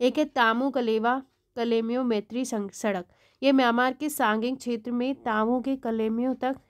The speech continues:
एक सौ साठ किलोमीटर की क्रॉस बॉर्डर सड़क है। ये भारत, म्यांमार,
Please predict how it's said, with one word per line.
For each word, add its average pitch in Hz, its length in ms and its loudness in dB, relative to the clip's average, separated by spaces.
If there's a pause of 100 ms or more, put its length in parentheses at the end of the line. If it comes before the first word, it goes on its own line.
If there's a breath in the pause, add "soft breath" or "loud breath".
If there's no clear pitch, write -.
(180 soft breath)
एक 233 140 0
सौ 277 200 -2
साठ 226 460 -2
किलोमीटर 240 520 -2
की 269 160 -8
क्रॉस 233 380 -2
बॉर्डर 214 220 0
सड़क 202 380 -2
है। 240 60 -2
ये 262 80 2
भारत, 214 380 0
म्यांमार, 226 300 -2